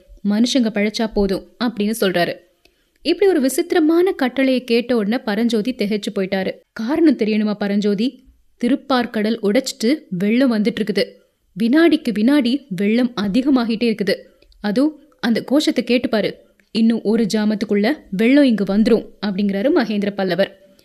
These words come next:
பரஞ்சோதியின் முகத்துல சொல்ல முடியாத பீதி வந்தது. "பிரபு, பிரபு" அப்படின்னு மேல பேச முடியாம தயங்கி நிக்கிறாரு. அதை கேட்ட உடனே மகேந்திர சக்கரவர்த்தி, "என்னாச்சு தளபதி?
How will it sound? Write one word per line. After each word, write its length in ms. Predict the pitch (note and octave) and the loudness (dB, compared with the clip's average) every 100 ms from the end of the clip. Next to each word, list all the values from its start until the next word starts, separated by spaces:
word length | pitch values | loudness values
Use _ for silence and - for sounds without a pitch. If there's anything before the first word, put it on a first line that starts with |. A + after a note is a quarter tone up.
| _ _ _ - | _ _ _ -2
பரஞ்சோதியின் 640 | C4 F4 F#4 F4+ D#4+ C4+ | 2 2 4 4 4 4
முகத்துல 560 | A3 C4+ C4+ G#3 A3 - _ | 2 0 0 0 -2 -10 _
சொல்ல 440 | - - E4+ F#4+ A4+ | -8 0 2 4 2
முடியாத 440 | G#4 D4 C4+ C#4 | 2 2 2 0
பீதி 320 | G#3+ A3+ A3+ | 0 0 0
வந்தது. 500 | G3+ G3 F#3+ G3+ - _ _ _ _ | 0 -2 -2 -2 -6 _ _ _ _
"பிரபு, 540 | - C4+ G#3+ D#4 - _ _ _ - | -4 0 2 0 -2 _ _ _ 0
பிரபு" 600 | D4+ B3 E4+ F4 - - A3 | 2 4 4 2 -4 -6 -4
அப்படின்னு 300 | G3+ C4 C#4+ | 0 2 4
மேல 360 | A3 C#4 D#4 | 4 4 2
பேச 380 | D#4 B3 C#4 D#4 | 2 0 0 0
முடியாம 500 | A#3+ A3 A3 G#3+ C4 | 0 0 0 -2 -2
தயங்கி 400 | B3 G#3+ A#3+ B3 | -4 0 0 2
நிக்கிறாரு. 440 | G#3+ G3 G3+ G3 F#3 - _ _ _ | 0 -2 -4 -2 -6 -10 _ _ _
அதை 240 | - B3 C4+ | -6 -4 0
கேட்ட 340 | D4+ F#4+ F#4 | 0 2 2
உடனே 460 | D4 B3 B3+ C4 A#3 - _ _ - | 2 2 2 0 -2 -10 _ _ -8
மகேந்திர 320 | A#3 C#4+ E4+ | -2 0 2
சக்கரவர்த்தி, 880 | D4+ C#4 B3+ A3+ G#3 G#3 C4+ - _ _ _ _ G3 | 0 -4 -2 -2 -2 -2 -4 -6 _ _ _ _ -4
"என்னாச்சு 420 | A#3 D#4 G4 F#4 A#3+ | 2 2 2 0 -2
தளபதி? 680 | A3+ G#3 G3 B3+ - _ | -2 -2 -2 -4 -4 _